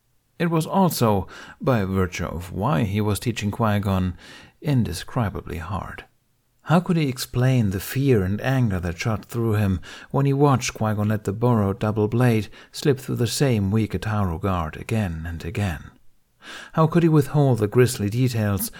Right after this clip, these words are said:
whilst trying to convey a sense of urgency? How could he try to teach someone to avoid death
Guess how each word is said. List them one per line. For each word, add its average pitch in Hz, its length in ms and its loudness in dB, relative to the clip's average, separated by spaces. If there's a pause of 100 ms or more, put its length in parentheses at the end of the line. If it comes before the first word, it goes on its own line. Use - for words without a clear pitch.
(160)
whilst 131 360 0
trying 127 300 0
to 98 80 -6
convey 98 480 -2
a 80 60 -10
sense 85 240 -6
of 82 120 -10
urgency? 76 680 -6 (720)
How 156 120 -2
could 208 140 0
he 196 60 2
try 180 300 2
to 139 100 0
teach 175 320 -2
someone 117 380 2
to 113 120 -2
avoid 110 400 2
death 135 380 0